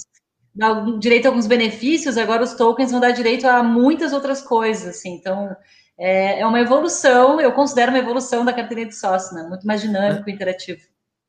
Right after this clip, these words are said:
Speaker 2: É só, só pra reforçar e pra não gerar confusão na cabeça de quem não conhece,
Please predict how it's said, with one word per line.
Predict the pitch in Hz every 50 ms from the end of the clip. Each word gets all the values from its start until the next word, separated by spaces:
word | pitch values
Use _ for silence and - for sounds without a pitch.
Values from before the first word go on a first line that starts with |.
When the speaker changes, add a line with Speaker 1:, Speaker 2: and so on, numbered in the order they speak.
| _ _
Speaker 2:
É | 139 135
só, | - - 220 240 220 180
só | 160 - 233
pra | 254 339 349 330 285 220 185 160 143 135 120 104
reforçar | 110 131 127 135 127 - - 123 120 - - 143 147 156 147 131 123
e | 123
pra | 123 135 139
não | 143 143
gerar | 131 139 131 127
confusão | 127 127 135 131 127 - 127 120 127 131
na | 131 127
cabeça | 127 - 117 120 117 - 127
de | 117 -
quem | - 127
não | 123 123
conhece, | 123 123 113 123 135 135 123 123 - -